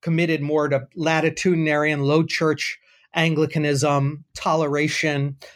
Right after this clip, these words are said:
um, rooted still in the landed elite, but with close linkages to the financial and commercial and manufacturing, uh, middling sort and elites, principally in the City of London.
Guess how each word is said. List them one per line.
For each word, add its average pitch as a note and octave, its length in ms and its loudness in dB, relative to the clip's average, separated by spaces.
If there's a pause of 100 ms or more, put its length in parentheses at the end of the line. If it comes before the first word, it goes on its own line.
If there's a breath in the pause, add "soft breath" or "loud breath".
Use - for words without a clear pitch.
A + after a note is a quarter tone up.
(120 loud breath)
um, C3+ 440 0 (520 soft breath)
rooted C4 420 0
still C4+ 400 0
in G3+ 80 -2
the F3+ 100 -4
landed G#3 440 2
elite, E3+ 420 2
but F3+ 260 2
with E3 260 -2
close A3 440 -2
linkages D#3+ 800 0
to C#3+ 480 0 (220 loud breath)
the D3+ 80 -2
financial F3 680 0
and D3+ 180 -4
commercial D#3+ 560 0
and C#3+ 160 -2
manufacturing, D#3 1080 0 (300 soft breath)
uh, C#3+ 220 0 (520 soft breath)
middling F3+ 500 0
sort E3+ 360 0
and E3 140 0
elites, D#3 560 0
principally F3 580 2
in C#3+ 480 -2 (200)
the D3 80 4
City D3+ 320 0
of C3 80 -4
London. D3 580 0